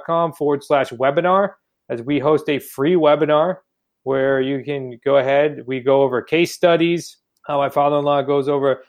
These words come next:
ins and outs of our business. It'll really give you something tangible to act on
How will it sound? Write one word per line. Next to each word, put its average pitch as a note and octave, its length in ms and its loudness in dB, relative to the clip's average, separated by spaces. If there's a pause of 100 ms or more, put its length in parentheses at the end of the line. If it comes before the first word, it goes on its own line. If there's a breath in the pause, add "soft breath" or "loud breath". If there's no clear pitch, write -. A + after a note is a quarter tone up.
(140)
ins D#3 160 -6
and D3+ 80 -2
outs D3+ 220 2
of C#3 80 -2
our B2+ 180 2
business. D3 340 0
It'll D3+ 220 -4
really E3+ 360 0
give D3+ 280 -4
you C#3+ 360 -2 (300)
something C3+ 400 -6
tangible C3+ 760 -2 (220)
to B2+ 120 -6
act D3 280 0
on B2 300 0